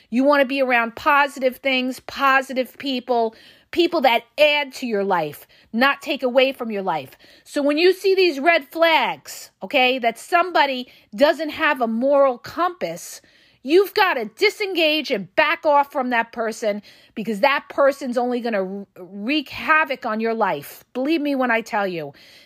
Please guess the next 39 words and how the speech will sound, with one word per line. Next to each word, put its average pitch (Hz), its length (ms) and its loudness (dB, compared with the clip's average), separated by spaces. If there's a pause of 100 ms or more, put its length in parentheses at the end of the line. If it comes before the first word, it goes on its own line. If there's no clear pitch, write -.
(140)
The 220 80 0
problem 330 480 2
is 370 300 0
people 311 380 -4
wait 285 260 2
too 330 180 -2
long 226 520 0
and 247 220 0
then 269 120 2
they 285 140 2
spent 269 380 0
years 370 440 0
with 294 160 -4
this 247 280 -2
toxic 359 560 -2
person 214 680 -2 (480)
thinking 349 340 2
they're 294 140 4
gonna 285 180 0
change 269 720 -2 (180)
or 262 140 4
they're 254 200 4
in 269 60 4
a 240 60 -2
bad 311 280 0
situation 285 840 -2 (440)
and 240 140 -2
they 247 120 2
regret 254 460 0
it 262 140 -2
later 247 320 0
on 202 320 -2
when 214 140 -4
the, 208 240 -2
the 202 220 -4
relationship 226 680 -4
eventually 220 640 -6
wears 190 480 -2
down, 165 560 -6